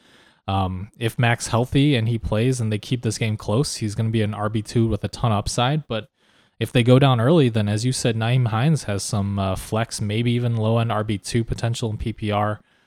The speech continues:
And then, of course, uh, T Y Hilton's status is gonna be important to monitor for this game. Um, if he is in, I would start him as a wide receiver two. And if he is out, uh, as you said, I like both the tight ends,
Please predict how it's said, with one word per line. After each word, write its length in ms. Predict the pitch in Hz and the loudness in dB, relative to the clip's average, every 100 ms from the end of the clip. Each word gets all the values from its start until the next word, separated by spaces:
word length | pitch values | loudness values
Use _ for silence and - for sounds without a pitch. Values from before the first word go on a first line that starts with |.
| _ _ | _ _
And 100 | 110 | -2
then, 100 | 117 | 0
of 120 | 113 | 0
course, 460 | - 113 110 - - | 2 2 2 -4 -8
uh, 320 | 120 98 90 - _ _ _ | -8 -6 -8 -12 _ _ _
T 140 | - 135 | 2 4
Y 140 | 110 | 6
Hilton's 340 | 101 107 104 - | 4 0 -2 -2
status 400 | 104 98 101 104 | 0 0 -2 -6
is 100 | 98 | -4
gonna 140 | 104 | -4
be 100 | 98 | -2
important 400 | 95 - 104 101 | -4 -2 -2 -2
to 60 | 95 | -4
monitor 420 | 98 101 98 98 | -4 -4 -4 -6
for 300 | - 98 95 | -4 -4 -4
this 160 | 92 | -6
game. 420 | - 101 95 98 - - - _ _ - | -6 -4 -2 -4 -8 -16 -20 _ _ -8
Um, 420 | 92 90 90 92 - - | -6 -4 -6 -10 -10 -6
if 160 | 110 | -6
he 400 | - 143 135 113 | -4 0 0 2
is 140 | 104 107 | -2 0
in, 300 | 127 156 135 | 4 4 4
I 120 | 101 | 0
would 160 | 101 | -2
start 260 | - 107 104 | -2 -2 -2
him 100 | 101 | -2
as 80 | 95 | -2
a 60 | |
wide 220 | 95 95 92 | -2 -2 -4
receiver 320 | - 95 90 | -6 -8 -8
two. 400 | - 170 175 185 | 0 4 4 2
And 160 | 110 110 | -4 -4
if 120 | - | -2
he 100 | 113 | -2
is 120 | 101 | 0
out, 400 | 110 113 117 - | 2 4 2 -2
uh, 100 | 104 | -2
as 180 | 101 113 | 0 2
you 80 | 147 | 2
said, 260 | - 101 | 2 0
I 60 | 101 | 2
like 220 | 110 - | 0 0
both 160 | 107 - | -2 -2
the 100 | 104 | -8
tight 260 | - 104 | -2 0
ends, 380 | 101 101 107 | 0 -2 -4